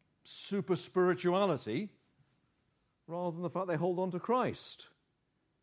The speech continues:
Let no one disqualify you by insisting on asceticism or worship of angels, going on in detail about visions, puffed up without reason by his sensuous mind.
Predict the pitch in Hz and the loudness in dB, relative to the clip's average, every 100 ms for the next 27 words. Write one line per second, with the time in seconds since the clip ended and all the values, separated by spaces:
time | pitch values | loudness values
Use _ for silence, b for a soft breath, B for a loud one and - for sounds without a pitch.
0 | _ _ _ - 131 139 156 160 160 - | _ _ _ -8 -2 4 6 6 2 -2
1 | 156 160 156 160 160 165 156 170 170 170 | 0 2 4 4 4 2 4 2 2 -2
2 | - 185 180 180 - 240 220 185 143 147 | -4 -2 0 0 0 -4 -2 -2 0 0
3 | 147 147 175 170 175 196 233 196 143 - | 2 2 2 2 0 0 0 0 -2 -4
4 | B B 165 170 165 170 165 180 165 156 | B B 4 4 4 2 2 0 2 2
5 | 170 170 202 208 185 131 b b - 160 | 2 0 0 0 0 -4 b b 0 0
6 | 156 170 175 160 160 160 165 220 165 143 | 4 2 4 2 2 0 0 0 0 0
7 | 139 147 - 165 160 196 - 196 214 165 | 2 2 -2 -4 -4 -4 -4 -4 -6 -8
8 | 82 - | -10 -18